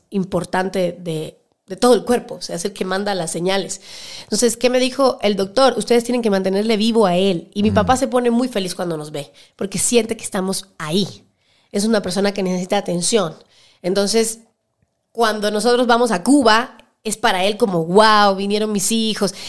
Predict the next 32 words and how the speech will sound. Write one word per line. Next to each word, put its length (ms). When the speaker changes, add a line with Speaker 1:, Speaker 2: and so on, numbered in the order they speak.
Speaker 1:
Sí 200
están 320
preocupados 480
por 180
mí. 200
Él 140
es 80
muy 160
sentimental 760
y 120
le 80
encanta 320
que 100
nosotros 440
le 140
demostremos. 800
Entonces, 420
porque 200
él 80
ha 40
sido 200
un 60
buen 180
padre. 420
O 40
sea, 200
el 80
man, 300
desde 280
que 80
nosotros 380
nacimos, 480